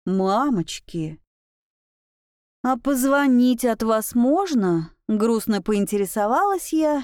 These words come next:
не особо надеясь на чудо. В комнате освещение было свечное. Ни лампочек, ни проводов, ни электричества.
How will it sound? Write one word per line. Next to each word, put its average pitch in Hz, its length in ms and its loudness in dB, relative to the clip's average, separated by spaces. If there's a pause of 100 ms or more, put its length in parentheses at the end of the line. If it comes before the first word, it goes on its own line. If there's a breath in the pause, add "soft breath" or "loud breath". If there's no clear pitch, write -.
не 285 220 4
особо 277 480 0
надеясь 196 480 0
на 202 160 -2
чудо. 151 600 -4 (380)
В - 80 -20
комнате 294 560 0
освещение 226 760 0
было 214 260 0
свечное. 196 880 -4 (480)
Ни 220 260 2
лампочек, 285 840 0
ни 214 220 2
проводов, 254 800 -2 (120)
ни 220 280 0
электричества. 175 1040 -6